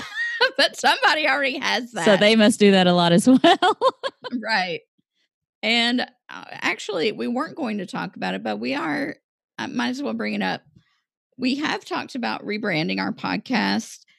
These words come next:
Speaker 1: Um, Marketing Mix, it's, it's a fun name, but, you know, it's a generic marketing term, and people have used that term in the past on,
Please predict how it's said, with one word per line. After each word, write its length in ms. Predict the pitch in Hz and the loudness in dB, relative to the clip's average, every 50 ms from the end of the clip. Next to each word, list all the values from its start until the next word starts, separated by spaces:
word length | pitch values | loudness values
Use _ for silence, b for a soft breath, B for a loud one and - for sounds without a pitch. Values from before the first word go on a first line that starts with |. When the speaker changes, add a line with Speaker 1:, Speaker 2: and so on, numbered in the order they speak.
| _ _ _ _ - | _ _ _ _ -4
Speaker 1:
Um, 360 | 190 190 185 196 196 - - - _ _ _ - - _ _ _ _ _ _ _ _ _ _ _ _ _ _ _ _ _ _ | -2 -2 -2 -2 -2 -4 -6 -8 _ _ _ -20 -20 _ _ _ _ _ _ _ _ _ _ _ _ _ _ _ _ _ _
Marketing 500 | 220 214 226 247 240 - 240 220 247 233 | -2 0 0 -2 -2 -4 -2 0 0 0
Mix, 640 | 220 208 - 104 - - - - - - - - _ _ _ _ _ _ _ - | 0 0 0 -2 -4 -6 -12 -18 -18 -20 -20 -20 _ _ _ _ _ _ _ -16
it's, 360 | 330 311 - - - - - - | -16 -16 -16 -18 -18 -18 -14 -10
it's 200 | - - 370 - | -8 -8 -6 -6
a 80 | 453 - | -8 -4
fun 260 | - 302 233 196 202 | -2 0 0 0 0
name, 420 | 196 185 185 185 185 202 208 214 - - | 0 0 0 0 0 -2 -2 -4 -4 -2
but, 340 | 202 196 196 - - _ _ _ _ _ _ _ _ _ _ _ _ _ _ _ _ _ _ _ _ _ _ _ _ _ _ _ _ _ _ _ _ _ _ | 0 0 0 0 -2 _ _ _ _ _ _ _ _ _ _ _ _ _ _ _ _ _ _ _ _ _ _ _ _ _ _ _ _ _ _ _ _ _ _
you 100 | - 240 | 0 0
know, 280 | 202 175 175 180 180 202 - _ _ _ _ _ - - _ | 0 0 0 -2 -4 -4 -8 _ _ _ _ _ -20 -12 _
it's 200 | 240 - - 226 | -12 -8 -4 -4
a 240 | 214 208 185 180 - - - _ _ _ _ - | -2 -2 -2 -4 -8 -14 -20 _ _ _ _ -12
generic 640 | 190 - 214 196 202 208 208 208 202 190 - - _ - - - | -6 -2 -2 0 2 2 2 2 0 0 -2 -4 _ -16 -8 -4
marketing 460 | 196 190 196 202 - 202 196 185 196 | -2 -2 -2 -2 -2 -2 -2 -2 -4
term, 560 | - - 220 185 175 170 160 180 196 214 247 247 B B B B B B - | -4 -4 -2 -2 -2 -2 -2 0 0 0 0 -2 B B B B B B -2
and 200 | - 220 220 - | -2 -2 0 0
people 360 | - 277 330 233 269 214 254 | 0 -2 0 0 0 0 2
have 240 | 247 - 196 208 214 | 2 0 0 0 -2
used 300 | 196 185 196 202 - - | -2 -2 -4 -4 -2 -2
that 200 | 185 175 - - | -2 -2 -2 -2
term 280 | - 196 196 190 190 | -2 -2 0 0 0
in 60 | 190 | 0
the 60 | 180 202 | -2 -2
past 500 | - - 180 175 185 233 240 - - 190 | -2 -2 -2 0 -2 -2 -4 -4 -4 -2
on, 260 | 185 190 190 196 | -2 0 0 -2